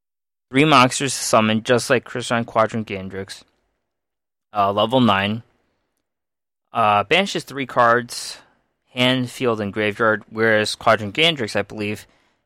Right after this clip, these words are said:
that one banished, like, field and graveyard. And that was two monks, two cards, I think. So, this is, hey, this is,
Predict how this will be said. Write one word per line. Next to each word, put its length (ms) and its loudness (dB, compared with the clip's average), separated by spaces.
that 140 -2
one 180 2
banished, 520 -4
like, 120 -6
field 680 -8
and 240 -16
graveyard. 540 -18
And 220 -8
that 80 0
was 200 -2
two 340 -8
monks, 400 -14
two 240 -8
cards, 380 -12
I 80 -14
think. 260 -16
So, 280 -2
this 260 -4
is, 480 -4
hey, 160 -8
this 260 -6
is, 300 -8